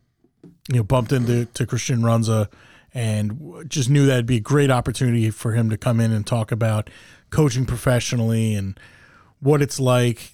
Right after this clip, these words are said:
you know, to, to, to be an alum now and that we're in the C A A and kinda some of his memories and coaching with Mike Nolan and all those kinda things.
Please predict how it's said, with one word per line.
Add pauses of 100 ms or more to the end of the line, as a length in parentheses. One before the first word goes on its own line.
you
know,
to,
to, (800)
to
be
an
alum
now
and
that
we're
in
the
C
A
A
and
kinda
some
of
his
memories
and (340)
coaching
with
Mike
Nolan
and
all
those
kinda
things.